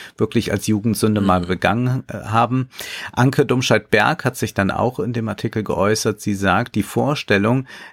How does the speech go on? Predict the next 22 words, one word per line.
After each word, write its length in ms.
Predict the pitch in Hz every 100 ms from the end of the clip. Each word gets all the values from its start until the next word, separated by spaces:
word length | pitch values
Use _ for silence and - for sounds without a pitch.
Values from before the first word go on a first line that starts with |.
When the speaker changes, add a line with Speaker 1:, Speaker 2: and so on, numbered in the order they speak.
| _
Speaker 1:
dass 420 | 113 110 - - _ _
jeder 460 | - 131 147 143 135
Creep 480 | - 156 117 - - -
in 180 | - 107
der 180 | 110 -
U-Bahn 440 | 143 123 98 95
mich 300 | 107 127 -
über 260 | 127 110 110
ein 160 | 110 98
Handyfoto 800 | 107 165 165 - 135 131 120 -
identifizieren 1300 | 147 151 139 - - - 117 - 139 123 98 92 - - -
und 160 | 98 -
ohne 320 | 156 151 180
große 480 | 175 - 135 139 123
Hürden 400 | 127 139 123 101
meinen 480 | 98 98 101 98 95
Wohn- 240 | 113 156
und 180 | 123 -
Arbeitsort 720 | 127 156 127 98 - 101 90
ausfindig 560 | - 101 - 104 98 -
machen 260 | 98 - 98
kann, 300 | 104 117